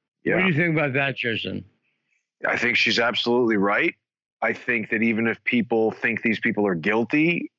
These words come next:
Speaker 2: which I don't, uh, they need to be very concerned that when the system doesn't like you, your rights, which people did fight and die for, go out the window. And frankly, all this talk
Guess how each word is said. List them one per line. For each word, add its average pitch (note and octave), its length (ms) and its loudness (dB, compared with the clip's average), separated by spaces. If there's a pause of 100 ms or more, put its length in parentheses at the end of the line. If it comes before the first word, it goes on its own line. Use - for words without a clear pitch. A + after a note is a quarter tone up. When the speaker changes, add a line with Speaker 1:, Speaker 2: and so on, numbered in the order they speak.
(220)
Speaker 2:
which G#2+ 220 0
I G2+ 100 2
don't, A2+ 400 0 (600)
uh, F#2+ 680 2 (680)
they A#2 160 0
need A#2+ 180 0
to A2 60 0
be A2+ 100 2
very A#2+ 260 2
concerned A#2+ 580 -2 (180)
that G#2 280 0
when F#2+ 520 -2
the G2 240 2
system A2 520 -2
doesn't G#2+ 320 0
like A2+ 340 -2
you, G2 300 0 (800)
your A2+ 340 2
rights, A#2 800 -2 (540)
which A2 240 -8
people G#2 280 -6
did B2 300 -2
fight F#2 320 -4
and F2 120 -20
die F2 260 -2
for, F2 360 -2
go F#2+ 240 0
out F#2 220 -2
the F#2 80 -2
window. F2+ 560 0
And F#2 220 -4
frankly, A2 400 -2
all A2+ 260 0
this A2 160 -2
talk A#2+ 420 -2